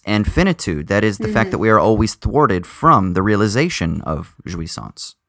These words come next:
Speaker 2: Yes, yes, exactly. And, uh, and you're absolutely right that the, the sort of, the, uh,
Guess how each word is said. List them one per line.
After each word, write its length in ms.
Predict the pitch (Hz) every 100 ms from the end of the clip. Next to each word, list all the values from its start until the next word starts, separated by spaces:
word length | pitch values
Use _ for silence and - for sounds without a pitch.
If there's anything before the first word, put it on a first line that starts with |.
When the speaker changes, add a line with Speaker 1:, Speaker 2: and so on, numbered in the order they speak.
| -
Speaker 2:
Yes, 480 | 240 185 - - -
yes, 340 | 285 349 220 -
exactly. 420 | 233 233 202 - -
And, 180 | 226 240
uh, 20 |
and 420 | 233 - 233 226
you're 100 | 247
absolutely 400 | 262 247 240 220
right 300 | 247 226 -
that 240 | 208 202 -
the, 240 | 208 202 -
the 80 | 196
sort 280 | - 196 185
of, 40 | _ _ _ _
the, 220 | 208 208 202
uh, 220 | 196